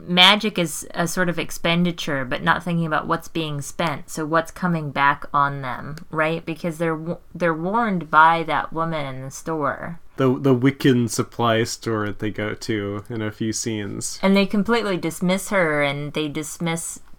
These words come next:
Speaker 1: anyone that <laughs> tells them anything that isn't convenient to what they want, right? Whereas Sarah kind of does a, she does a little bit of second guessing.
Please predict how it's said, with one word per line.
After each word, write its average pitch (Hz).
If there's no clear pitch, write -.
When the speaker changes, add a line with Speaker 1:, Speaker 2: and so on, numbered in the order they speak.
Speaker 1:
anyone 160
that 147
<laughs> -
tells 180
them 202
anything 170
that 151
isn't 151
convenient 165
to 165
what 156
they 143
want, 151
right? 143
Whereas 156
Sarah 208
kind 180
of 156
does 160
a, -
she -
does 269
a 254
little 226
bit 190
of 165
second 170
guessing. 139